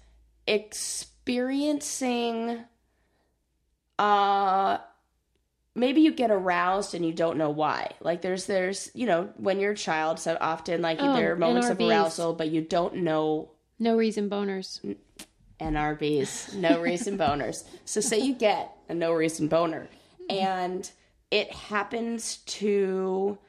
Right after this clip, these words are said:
Speaker 1: it's the very first time that happened to you, and you've never seen a boner before, and maybe there's, like, you were on the toilet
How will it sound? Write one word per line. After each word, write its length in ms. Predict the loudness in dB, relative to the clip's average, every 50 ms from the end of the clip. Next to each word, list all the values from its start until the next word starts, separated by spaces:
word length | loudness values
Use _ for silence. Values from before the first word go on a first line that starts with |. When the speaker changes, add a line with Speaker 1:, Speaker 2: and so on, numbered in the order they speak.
| _ _ _ _ _ _ _ _ _ _ _ _ _ _ _ _ 0
Speaker 1:
it's 160 | 0 0 2
the 100 | 0 0
very 400 | 0 2 4 4 4 4 2 0
first 320 | 0 0 -2 -2 -2 -4
time 240 | -4 -2 -2 -2 0 -2
that 120 | -4 -4
happened 380 | -6 -8 -8 -8 -10 -10 -10 -10
to 100 | -10 -10
you, 180 | -10 -10 -12 -16 _ _ _ _ _ -2
and 240 | -2 0 0 0 -2
you've 220 | -2 -4 -4 -2
never 260 | 0 0 0 0 -2
seen 220 | -6 -6 -6 -4 -4
a 60 | -2
boner 260 | -2 -2 -2 -4 -4
before, 460 | -6 -8 -8 -6 -4 -4 -4 -4 -4 -4
and 220 | -2 -2 0 0
maybe 640 | 0 0 0 0 -2 -2 -4 -4 -2 -2 -4 -4 -6 -12 -20 _ _ _ _
there's, 560 | 0 0 0 0 -2 -4 -6 -6 -8 -10 -12 -8 -4
like, 260 | -2 0 0 -2 -4 -10 -16 _ _ _ _ _ _ _ -20 -14
you 420 | -8 -2 2 4 4 4 4 4 2
were 260 | 2 2 0 0 0
on 100 | 0 -2
the 80 | -4 -6
toilet 500 | -6 -4 -4 -4 -2 -4 -6 -6 -8